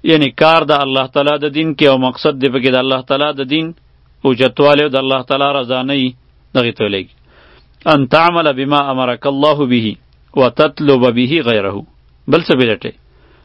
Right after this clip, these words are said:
لکه مثلاً مونځ دی، د الله تعالی امر دی، ته یې کې، خو لیکن مقصد دی د الله تعالی رضا نه ده. دا نه دی چې الله تعالی رانه راضي شي، بلکې چې خلک راته مونځ کوونکي وي. شی-، یا یو سړی دی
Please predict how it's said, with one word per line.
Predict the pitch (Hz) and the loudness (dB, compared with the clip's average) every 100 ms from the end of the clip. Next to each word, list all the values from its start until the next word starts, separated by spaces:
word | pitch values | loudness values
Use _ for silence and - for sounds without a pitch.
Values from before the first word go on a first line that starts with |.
| - | -2
لکه | 139 135 | 0 2
مثلاً | 131 123 143 151 | 0 0 0 2
مونځ | 147 156 165 | 0 0 2
دی، | 147 | 2
د | 135 | 4
الله | 131 131 127 | 2 2 -2
تعالی | 147 143 147 | -2 -2 -2
امر | 143 131 | -4 -4
دی، | 131 131 | -4 -4
ته | 147 | -2
یې | 131 | -4
کې، | 117 143 123 _ _ _ _ _ _ | 0 -2 -2 _ _ _ _ _ _
خو | 135 | 0
لیکن | 147 147 156 147 | 2 2 -2 0
مقصد | 143 131 - 156 135 | -2 -2 0 0 2
دی | 147 | 0
د | 131 | 0
الله | 135 131 131 127 | -2 0 -2 -2
تعالی | 143 143 160 160 _ _ - | -2 -2 -4 -8 _ _ -2
رضا | 131 127 123 151 | 2 2 2 2
نه | 147 139 | 2 0
ده. | 131 127 _ _ _ _ - | -2 -4 _ _ _ _ -2
دا | 127 147 | 2 2
نه | 160 | 2
دی | 160 | -2
چې | 131 | 0
الله | 135 131 127 | 0 0 0
تعالی | 139 151 160 | -2 0 0
رانه | 147 139 | -2 -4
راضي | 127 127 143 | -4 -4 -4
شي، | 135 131 123 _ _ - | -2 -2 -4 _ _ -4
بلکې | 139 156 147 135 | 0 2 2 0
چې | 131 | 0
خلک | 160 160 143 | 0 0 0
راته | 147 135 | 0 0
مونځ | 135 127 | -2 -2
کوونکي | - 127 151 139 143 | 0 0 0 0 0
وي. | 131 123 _ _ _ _ _ - | 0 -2 _ _ _ _ _ -10
شی-، | - 160 143 | -2 -2 0
یا | 156 156 | 2 2
یو | 160 143 | 2 0
سړی | 147 156 160 | 0 0 0
دی | 151 | -2